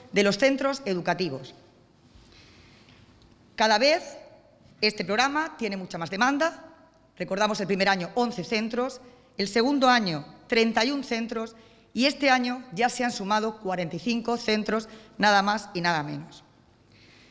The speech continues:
Estamos muy orgullosos de este programa. Contribuye a educar a niños y niñas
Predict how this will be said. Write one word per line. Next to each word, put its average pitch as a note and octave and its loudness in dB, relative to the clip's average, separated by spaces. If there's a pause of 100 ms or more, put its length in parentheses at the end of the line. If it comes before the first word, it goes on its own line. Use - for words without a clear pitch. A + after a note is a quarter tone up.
(800)
Estamos C#4 4
muy D4 6
orgullosos G#3+ 4
de G3+ 0
este F3+ -2
programa. F#3+ -2 (340)
Contribuye A3 2
a C4 4
educar B3+ 2
a F#3+ 2
niños G#3+ -2
y F3+ -4
niñas B3+ 2